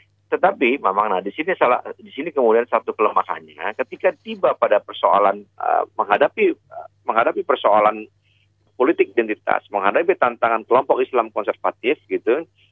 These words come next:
nah, dia nggak mengambil jalan yang paralel dengan pencitraan dirinya yang,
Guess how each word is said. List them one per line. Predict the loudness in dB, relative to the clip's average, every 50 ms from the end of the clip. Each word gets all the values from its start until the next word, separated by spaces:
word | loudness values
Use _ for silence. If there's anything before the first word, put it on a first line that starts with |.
| _ _ -10
nah, | -10 -8
dia | -4 -2 0 2 2 2
nggak | 4 2 2
mengambil | 2 2 2 2 2 2 4 4 4 4 4 2 0 0 2
jalan | 4 4 6 6 6 4 2 2 0
yang | 0 0 2
paralel | 2 4 4 4 4 4 4 6 6 4 4 2 -2 _ _ _ _ _ _ _ _ _ _ _
dengan | _ -4 -4 -4 0 0 2 2 2 0 -2 -4 -6 -8 -4 -4
pencitraan | -2 0 0 -2 0 0 0 2 2 2
dirinya | 2 2 2 0 2 2 2 4 4 2 2 0 -2 -6 _ _ _ _ _ _ _ _ _ _ _ _ _ _ _ _ _ _ _ _ _ _ -2
yang, | 2 2 2 4 2 0 -2